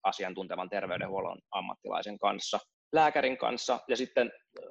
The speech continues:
monesti, no, ite olen suosi-, suosinut aina, että jos mulla on ollut silleen, että on, o-, on halunnut tarkastaa jotain tuolta viralliselta, äh, niin kuin, puolelta, niin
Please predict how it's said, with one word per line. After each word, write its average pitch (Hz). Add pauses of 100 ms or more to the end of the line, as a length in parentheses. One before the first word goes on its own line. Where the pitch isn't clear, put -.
(280)
monesti, 113
no, 120
ite 123
olen 113
suosi-, 117
suosinut 113
aina, 107
että 98
jos 101
mulla 107
on 101
ollut 98
silleen, 95
että 95
on, 98
o-, 139
on 139
halunnut 127 (400)
tarkastaa 117
jotain 104
tuolta 104 (200)
viralliselta, 107 (280)
äh, 101
niin 98
kuin, 98
puolelta, 101 (500)
niin 98